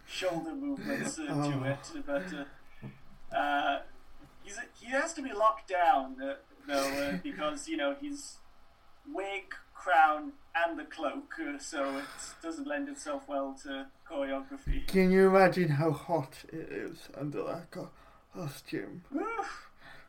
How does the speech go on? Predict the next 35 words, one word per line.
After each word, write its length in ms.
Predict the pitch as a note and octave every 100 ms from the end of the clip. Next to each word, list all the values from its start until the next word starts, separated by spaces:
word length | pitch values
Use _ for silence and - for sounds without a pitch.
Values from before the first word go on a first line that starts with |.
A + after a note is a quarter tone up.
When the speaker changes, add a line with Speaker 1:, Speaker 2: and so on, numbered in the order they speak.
| - - -
Speaker 2:
Good 220 | E3+ D#3
Speaker 1:
Uh, 40 | D3
Speaker 2:
job 340 | F3 D#3+ D#3
he's 260 | D3+ E3 E3
only 420 | D#3 D#3 D3+ E3
on 380 | D#3 D3 D#3 C#3+
for 280 | D#3 D3+ D3
a 40 |
small, 540 | C#3+ C#3+ D3 C#3 C3 C3 - - - - -
small 340 | D3+ C#3 C#3+
part 340 | C#3 C#3+ D3 D3
of 60 |
the 80 | C#3+
play. 360 | C3+ E3+ D3+ D3+
Speaker 1:
Yeah. 100 | F#3 - -
Speaker 2:
<laughs> 160 | - D#3
Hey. 380 | E3 F#3 D3+ C#3+ - - - -
Speaker 1:
Luckily, 280 | F#3 A3+ G#3
he 60 | F#3
doesn't 300 | F#3+ E3 D#3+
have 280 | E3 E3 -
to 680 | D#3+ D3 D3 C#3+ C#3 - - - - - -
move 360 | C#4+ - C#4 - C3+
that 220 | - D#3+
much, 240 | C#3 D3+ F#3
Speaker 2:
<laughs> 80 | C#3+
Speaker 1:
but, 240 | C#3 -
uh, 160 | C#3+ D3 C3 G#3 - - C#3+ -
yeah, 240 | D#3 D#3
some 240 | - F3+
of 80 | F3
them 160 | E3+ E3
with 120 | D#3
all 180 | D#3+ D#3
those 600 | D#3 D3+ C#3 - -